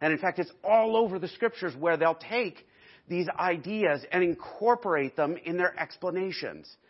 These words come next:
You know why? 'Cause that's the language everybody spoke, and that's how you talk to 'em. So he is talking about their ignorance. "This is the God you are ignorant of." And it's putting them on notice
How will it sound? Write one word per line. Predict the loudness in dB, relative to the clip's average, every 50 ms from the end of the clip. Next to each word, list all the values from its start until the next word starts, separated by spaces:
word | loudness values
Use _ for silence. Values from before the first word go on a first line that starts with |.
| _ -20 -20 _
You | -4 -2 0
know | 0
why? | -2 -2 -6 -8 -6 -6 -6 -6 -6 -10 -14 _ _ _ _ _ _ _ _ _ _ _ _ _ _ _ _ -8
'Cause | -4 -2
that's | -2 -2
the | -2 -2
language | -2 -2 -2 -2 -2 -2
everybody | -2 -2 -2 -4 -4
spoke, | -4 0 2 2 4 2 0
and | -2 -4
that's | -4 -4
how | -4 -4
you | -4 -4 -4
talk | -4 -4 -4 -4 -4 -4
to | -4 -2 -2 -2
'em. | -4 -8 -14 _ -20 -20 -20 -20 -20 -20 -20 -20 -4
So | 0 2 2
he | 2 2 2 4 6 8
is | 10 10 8 6 2 -4 -14 -20 _ _ _ _ _ _ _ _ _ _ -16
talking | -2 2 4 4 4 4 2
about | 4 4 4 4 4
their | 4 4 4
ignorance. | 2 2 2 0 0 0 -4 -14 -20 -20 -20 -6 _
"This | 0 0 0 0
is | -2 -2
the | 0 0
God | 4 6 6 6 6 6 4
you | 4 2
are | 2 2
ignorant | 0 -2 -2 0 0 0 0 -2 -4 -4 -4
of." | -4 -4 -4 -8 -12 _ _ _ _ _ _ -16 -6 -2
And | 0 2
it's | 2 0 0 -4 -14 -18 -18 _ _ _ _ _ _ _ _ _ _ _ -8
putting | -2 0 0 2 2 2 2
them | 4 4 4 4
on | 4 2 2 2 2
notice | 2 2 2 2 0 -2 -6 -8